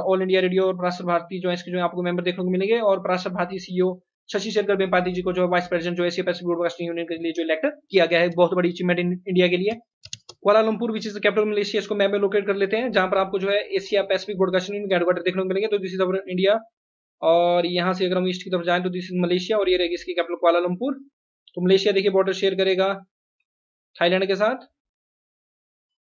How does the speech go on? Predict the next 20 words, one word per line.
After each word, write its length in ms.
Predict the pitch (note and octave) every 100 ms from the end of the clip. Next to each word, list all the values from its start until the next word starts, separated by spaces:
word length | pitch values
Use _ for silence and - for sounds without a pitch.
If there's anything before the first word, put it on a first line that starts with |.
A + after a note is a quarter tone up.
| _
ये 100 | E3
देखिए 200 | E3+ F3+
यहाँ 160 | F3+ F3
पर 80 | F3+
ये 60 |
Thailand 280 | F3+ E3+ F3
के 40 |
साथ 140 | F3 F3
border 180 | F3 F3
share 160 | F3+
करेगा, 240 | F3 F#3 A#3
और 120 | G3
नीचे 220 | F3+ F3
ये 80 | E3+
जो 120 | E3+
Singapore 340 | F3 F3+ E3+ E3
के 80 |
साथ 120 | E3 D#3
जो 100 | D#3+
border 360 | D#3 B3 C4+